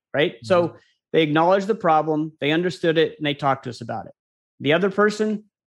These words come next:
Speaker 1: I had to follow up every week, "What's going on with K ones?" And, and they just kind of ignored it or said, "Oh yeah, they're coming. Don't worry about it. They'll be there." Or, "You don't need one," or, you know, came up with all these excuses. And,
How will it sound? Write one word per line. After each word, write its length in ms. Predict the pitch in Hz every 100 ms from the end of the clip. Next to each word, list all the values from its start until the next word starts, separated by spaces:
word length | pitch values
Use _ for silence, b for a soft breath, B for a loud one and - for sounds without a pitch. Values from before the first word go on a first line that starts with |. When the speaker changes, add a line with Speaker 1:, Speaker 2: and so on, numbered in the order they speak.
| -
Speaker 1:
I 100 | 156
had 100 | 160
to 40 | 147
follow 340 | 170 165 156
up 120 | 139
every 260 | 165 185 180
week, 240 | 170 165 151
"What's 200 | 160 -
going 260 | 175 165
on 180 | 160 156
with 140 | 151
K 160 | - 156
ones?" 500 | 151 143 143 139 135
And, 160 | 131 -
and 160 | 147 151
they 80 | 151
just 200 | 151 -
kind 140 | 147
of 60 | 135
ignored 400 | 127 160 175 170
it 140 | 147
or 80 | 135
said, 160 | 147
"Oh 100 | 165
yeah, 220 | 180 160 156
they're 120 | 156
coming. 400 | 156 147 143 139
Don't 140 | 156
worry 220 | 156 143 143
about 220 | 143 139
it. 80 | 135
They'll 100 | 151
be 180 | 143 139
there." 320 | 139 135 131 _ _
Or, 80 | -
"You 80 | 135
don't 220 | 160 170
need 200 | 156 156
one," 300 | 143 147 139
or, 80 | 131 104
you 120 | 156
know, 80 | 156
came 220 | 175 180
up 100 | 170
with 80 | 175
all 120 | 175
these 200 | 170 143
excuses. 640 | 131 - 190 196 - - _ _ -
And, 520 | 156 156 147 139 135